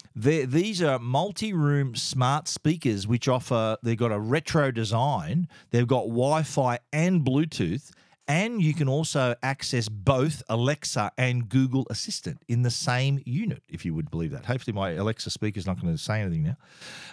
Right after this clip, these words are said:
Um, yeah, there's three speakers in the range, the J B L Authentics two hundred, the J B L Authentics three hundred, and the J B L Authentics five hundred. Uh, the, the, the five hundred and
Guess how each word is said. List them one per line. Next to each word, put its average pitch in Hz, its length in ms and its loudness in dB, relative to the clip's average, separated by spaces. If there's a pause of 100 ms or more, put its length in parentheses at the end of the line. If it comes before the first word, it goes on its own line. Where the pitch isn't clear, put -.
Um, 113 440 0
yeah, 139 180 4
there's 101 200 -4
three 190 340 0
speakers 143 440 -2
in 135 80 0
the 110 80 0
range, 127 280 2
the 131 80 0
J 131 260 2
B 131 140 0
L 123 80 4
Authentics 117 460 -2
two 156 200 2
hundred, 147 340 0
the 120 60 -4
J 117 240 0
B 117 100 0
L 113 60 2
Authentics 107 400 -2
three 165 180 2
hundred, 131 380 0 (340)
and 113 160 4
the 117 60 4
J 123 320 2
B 120 160 2
L 113 160 2
Authentics 110 580 -2
five 151 460 0
hundred. 95 480 -2 (420)
Uh, 107 280 2
the, 113 400 -2
the, 113 300 0 (240)
the 113 300 0 (220)
five 147 320 0
hundred 120 520 -2 (440)
and 107 480 0